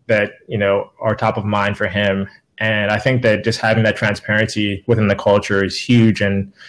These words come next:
uh, it's definitely helped me to learn a lot about how businesses run just by meeting new people and hearing about what they do.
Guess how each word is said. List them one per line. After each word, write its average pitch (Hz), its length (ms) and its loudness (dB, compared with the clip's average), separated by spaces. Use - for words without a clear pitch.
uh, 95 320 2
it's 92 120 -6
definitely - 260 4
helped 123 200 6
me 120 80 4
to 120 80 6
learn 104 200 4
a 101 40 6
lot 104 160 4
about 101 360 2
how 101 560 -2
businesses 107 500 -2
run 98 400 -2
just 123 220 0
by 107 100 2
meeting 104 280 0
new 101 140 -2
people 104 380 0
and 101 100 0
hearing 104 260 0
about 101 320 -2
what 107 180 0
they 104 140 -4
do. 104 420 -4